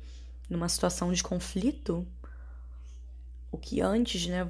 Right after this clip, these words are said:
a, a pessoa poderia se afastar, se fechar,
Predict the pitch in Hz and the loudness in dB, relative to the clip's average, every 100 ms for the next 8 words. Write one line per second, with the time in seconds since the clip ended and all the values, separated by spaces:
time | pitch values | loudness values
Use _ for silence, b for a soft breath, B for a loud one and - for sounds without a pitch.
0 | 175 101 50 - 262 - - - - 165 | -2 -2 -4 -4 -8 -6 -2 -2 -2 0
1 | - 175 175 175 170 B B B B B | 2 4 4 2 0 B B B B B
2 | - 175 170 175 - 175 175 170 - 170 | -2 0 4 4 4 2 2 0 0 2
3 | 196 214 214 - - 185 180 - 170 175 | 2 2 0 -4 -2 0 2 4 6 6
4 | 214 | 4